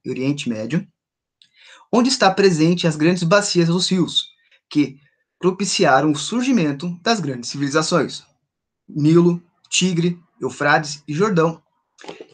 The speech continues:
Esses rios, galera, então, contribuíram justamente para o surgimento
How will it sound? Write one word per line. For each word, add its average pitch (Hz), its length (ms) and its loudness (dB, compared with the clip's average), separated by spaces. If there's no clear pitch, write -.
Esses 269 280 -2
rios, 226 160 -2
galera, 165 260 0
então, 190 400 -8
contribuíram 202 760 0
justamente 202 540 -2
para 190 420 0
o 160 80 -4
surgimento 214 720 -2